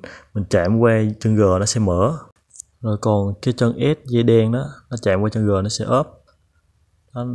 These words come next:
đây là mở nè. Đó là mở. Còn đây là ốp. Mình test nha. Rồi mình chạm vô nó mở đó.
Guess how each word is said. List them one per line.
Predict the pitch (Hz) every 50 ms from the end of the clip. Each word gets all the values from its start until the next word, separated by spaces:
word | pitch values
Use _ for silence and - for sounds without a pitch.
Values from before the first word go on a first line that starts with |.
| - -
đây | - 107 104
là | 101 104 101
mở | 98 90 87 90 104 120
nè. | 127 117 101 - - _ _ _ _ _ _ _ _ _ _ _ _ _ _ _ _ _ _ _ _ _ _ _ _ _ _
Đó | 196 131 113 110 117 123 127
là | 107
mở. | 92 87 85 85 92 110 143 170 - - _ _ _ _ _ _ _ _ -
Còn | - 113 101 95
đây | 95 98 98
là | 95 92
ốp. | - 101 104 110 - _ _ _ _ _ _ _ _ _ _ _ _ _ _ _ _ _ _ _ _ _ _ _ _ - - _ _ _ _ _ -
Mình | 104 90
test | - 113 120 131
nha. | 127 117 107 107 - _ _ _ _ _ _ _ _ _ _ _ _ _ _ _ _ _ _ _ _ _ _ _ _ _ _ _ _ _ _ _ _ _ _ _ _ _ _ _ _ _ _ _ 170 151 135 -
Rồi | 95 95
mình | 92 92 90 87
chạm | - 90 87 87 95
vô | 104 101
nó | 104 107
mở | 104 92 85 87 98
đó. | 110 131 151